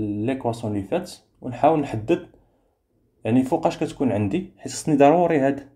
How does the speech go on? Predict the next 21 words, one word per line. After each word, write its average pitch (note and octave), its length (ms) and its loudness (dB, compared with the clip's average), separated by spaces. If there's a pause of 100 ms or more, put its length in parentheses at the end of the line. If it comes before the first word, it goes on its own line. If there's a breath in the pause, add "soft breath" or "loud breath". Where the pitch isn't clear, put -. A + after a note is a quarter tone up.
(120)
هاد C3 140 -2
لا C3 60 4
ديستونس، A#2+ 380 -4
هاد A#2+ 100 2
البوان G#2 300 -2
هاد، F#2 80 -2
حيت A2+ 140 -6
هي، C3+ 340 4
هادي B2 240 0
هي، E3 40 2
هادي B2 380 0
هي D#3 40 6
المرحلة D3+ 420 4
فينال C#3 540 2 (160)
ديال A2 180 0
ليطاب A2 380 2
دو C4 140 2 (360 loud breath)
والانيسيال E3+ 600 4
ديال F3+ 140 4
ليطاب E3 340 -2
تخوا. - 240 -8